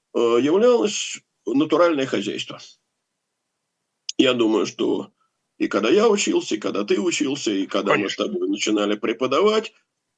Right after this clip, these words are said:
Speaker 1: э, и ты, и, и я чуть пораньше, э, в учебниках, э, это звучало в качестве основной причины, вот,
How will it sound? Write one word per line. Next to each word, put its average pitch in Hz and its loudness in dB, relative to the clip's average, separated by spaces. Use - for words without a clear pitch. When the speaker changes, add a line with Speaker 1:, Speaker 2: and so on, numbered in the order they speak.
Speaker 1:
э, - 0
и 113 -2
ты, 113 -2
и, 107 -4
и 110 -6
я 117 2
чуть 104 -2
пораньше, 107 0
э, - 0
в 113 2
учебниках, 196 -2
э, 85 -4
это 151 0
звучало 95 -2
в - -14
качестве 107 -4
основной 110 -2
причины, 208 0
вот, 117 -2